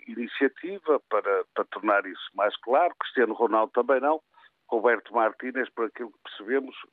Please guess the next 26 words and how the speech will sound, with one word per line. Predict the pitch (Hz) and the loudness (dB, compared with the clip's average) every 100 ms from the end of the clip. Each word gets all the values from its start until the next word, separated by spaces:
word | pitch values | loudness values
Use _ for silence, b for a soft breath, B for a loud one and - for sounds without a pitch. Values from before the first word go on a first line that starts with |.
| _ | _
eh, | 110 101 - | -2 -2 -2
também | 113 - 104 107 - | -2 0 -2 -4 -4
aceitou | 117 - 113 - 117 117 B B B _ 139 | -4 -2 -4 -2 -2 -2 B B B _ -4
a | 113 | 0
situação. | 139 156 147 - 120 - | 2 2 2 2 0 -4
Isto | 117 - - | -8 -6 2
tem | 151 | 2
perigos, | 127 139 151 123 - - | 2 2 2 0 -6 -8
porque | 104 110 | -8 0
obviamente | 120 107 98 113 113 120 117 - | 2 2 0 0 2 0 -4 -10
criou | - 117 113 131 131 B B - | -6 0 4 4 2 B B -4
alguns, | 120 117 101 127 135 - - 71 | -2 -2 -4 -6 -6 -8 -14 -4
eh, | 110 107 - | 0 0 -2
problemas | 113 101 110 131 123 101 | -4 -2 -2 0 -2 -4
entre | 113 101 98 | -6 -6 -10
os, | 95 - - - | -10 -12 -14 -8
os | 107 - | -6 -6
jogadores. | 87 95 87 82 - B B - | -2 0 0 -2 -8 B B -18
Estarão | - 117 113 107 | -2 2 2 0
todos | 123 - - | -2 -4 -8
solucionados? | 123 - - 117 123 139 - - - | -8 -6 -6 -2 0 0 -6 -20 -12
Não | 101 101 | -8 -2
tenho | 113 101 101 | -2 0 -4
a | |
certeza, | - 104 - 117 117 120 - - | -4 -6 0 0 0 -4 -6 -8
eh, | 85 | -8